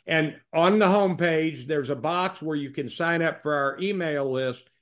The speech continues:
and you will get the Zoom link where you can watch from anywhere in the world. And you will then get the handouts emailed to you the day before so you can download them and follow along as I speak.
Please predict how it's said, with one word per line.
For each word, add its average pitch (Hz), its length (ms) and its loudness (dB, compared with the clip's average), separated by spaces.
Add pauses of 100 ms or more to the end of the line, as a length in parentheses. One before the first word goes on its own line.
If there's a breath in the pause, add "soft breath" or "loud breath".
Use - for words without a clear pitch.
(140)
and 143 160 -4
you 156 160 2
will 147 200 4
get 147 380 -2
the 131 180 -2
Zoom 202 680 2
link 180 560 -2 (160)
where 147 100 -2
you 147 160 -2
can 147 220 -6
watch 160 300 -2
from 147 220 -4
anywhere 175 440 0
in 156 80 -4
the 156 80 -2
world. 139 500 0 (260 soft breath)
And 143 200 -2
you 156 160 2
will 143 260 4
then 170 380 2
get 151 340 0
the 131 340 -4
handouts 160 880 0 (300)
emailed 165 600 2
to 165 100 -4
you 139 260 -4
the 127 160 0
day 147 280 0
before 139 680 -2 (160 loud breath)
so - 140 -6
you 143 180 0
can 127 240 -6
download 147 640 0
them 131 160 -4
and 123 220 -6
follow 147 340 -2
along 135 460 -2
as 117 160 -6
I 113 140 -4
speak. - 520 -6